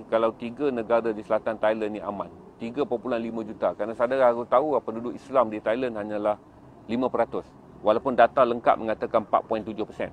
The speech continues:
tapi kita ambillah data lima peratus daripada tujuh puluh juta penduduk Thailand, kita unjurkan tiga perpuluhan lima juta ke empat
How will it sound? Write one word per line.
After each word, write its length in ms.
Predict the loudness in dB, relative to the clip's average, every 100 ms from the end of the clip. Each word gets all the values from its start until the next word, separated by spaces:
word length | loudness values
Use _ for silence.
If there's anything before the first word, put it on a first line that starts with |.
| -10
tapi 200 | -12 -10
kita 180 | -4 -2
ambillah 320 | 0 -2 -2 -2
data 240 | -2 -2
lima 240 | -4 -4
peratus 320 | -6 -6 -6 -6
daripada 560 | -2 0 0 0 -2 -6 -16 -18 -20 -10
tujuh 240 | -4 -2
puluh 160 | -2 -4
juta 320 | 0 4 4
penduduk 400 | 2 -4 -4 -2
Thailand, 360 | -2 -2 -6 -10 -14 -16 -16 -16 -16 -12 -6
kita 120 | -2
unjurkan 640 | -2 0 2 2 2 -2 -4
tiga 200 | -4 -2
perpuluhan 360 | -2 -2 -2
lima 200 | -2 -4 -6
juta 280 | -2 0
ke 80 | 0
empat 220 | 0 0